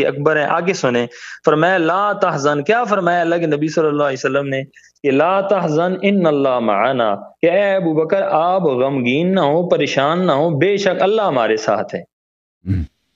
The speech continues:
Speaker 1: اب اس جگہ ایک تو یہ نقطہ ہے کہ فرمایا، "لا تحزن"، غمگین نہ ہو۔ یہ لفظ بتا رہا ہے حزن،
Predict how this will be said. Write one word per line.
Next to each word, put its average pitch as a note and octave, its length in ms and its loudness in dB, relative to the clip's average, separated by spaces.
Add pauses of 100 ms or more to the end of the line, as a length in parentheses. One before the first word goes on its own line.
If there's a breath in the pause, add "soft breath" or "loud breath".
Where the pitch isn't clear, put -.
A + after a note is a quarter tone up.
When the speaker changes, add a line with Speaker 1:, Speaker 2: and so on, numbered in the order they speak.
(1200)
Speaker 1:
اب F3 180 0
اس A#3 260 2
جگہ A3 400 2
ایک G3+ 320 0
تو G3 120 2
یہ F3+ 140 0
نقطہ D#3+ 320 0
ہے F3+ 220 2
کہ F3+ 120 0
فرمایا، D#3+ 380 0
"لا D3+ 220 0
تحزن"، D3+ 500 0
غمگین B2+ 640 0
نہ C#3 40 0
ہو۔ G#2+ 280 0 (420 soft breath)
یہ G3 360 2
لفظ G3 320 0
بتا D3 340 0
رہا E3+ 60 0
ہے B2 200 0
حزن، E3 220 0